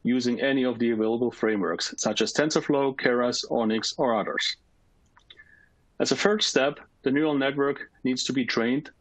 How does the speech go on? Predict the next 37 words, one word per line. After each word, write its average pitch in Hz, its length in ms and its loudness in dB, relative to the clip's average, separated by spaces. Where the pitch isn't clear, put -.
and 120 120 0
optimized 110 680 0
for 120 120 2
the 120 80 0
specific - 460 0
use 123 220 2
case. - 440 -4
These 202 340 2
first - 360 0
three 143 160 2
steps 127 420 0
take 120 240 0
a 117 40 2
lot 139 200 0
of 160 120 0
the 151 80 2
portion 123 420 0
of 104 120 -4
the - 80 -2
development 113 500 0
time 95 360 -2
and 113 100 0
are 117 80 2
usually 147 500 2
handled 131 540 0
by 104 140 0
data 110 240 0
scientists, 147 680 0
machine 123 320 2
learning 117 300 0
specialists, 127 760 0
and 117 140 -2
mathematicians. 110 880 -2
With 139 140 0
step 175 260 0
number 156 280 2
four, 160 600 2